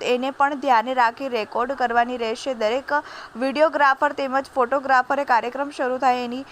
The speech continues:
પહેલાથી જ પોતાના સ્પષ્ટ સાંભળી શકાય એવા અવાજમાં કાર્યક્રમનું સ્થળ, સમય, તારીખ,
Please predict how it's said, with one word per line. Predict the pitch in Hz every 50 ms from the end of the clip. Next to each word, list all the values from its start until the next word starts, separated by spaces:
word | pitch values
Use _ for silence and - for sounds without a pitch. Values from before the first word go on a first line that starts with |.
| - - - -
પહેલાથી | - 269 254 254 254 269 285 294 - 320 294 311
જ | 254 294
પોતાના | 269 - 285 262 262 262 262 254 254 240 233 - - -
સ્પષ્ટ | - - - - 294 302 339 - - - 370
સાંભળી | 359 - - 320 262 247 247 254 262 285 294
શકાય | - 285 254 - 262 262
એવા | 269 - 240 247 220 240 254 285 - - - - - -
અવાજમાં | 247 254 247 277 285 302 294 320 294 269 262 262 285 302 302 -
કાર્યક્રમનું | - 285 262 240 247 277 - 302 294 285 277 277 302
સ્થળ, | 311 - - 254 262 269 311
સમય, | - - 277 240 220 226 247 254
તારીખ, | 254 - 247 220 214 214 254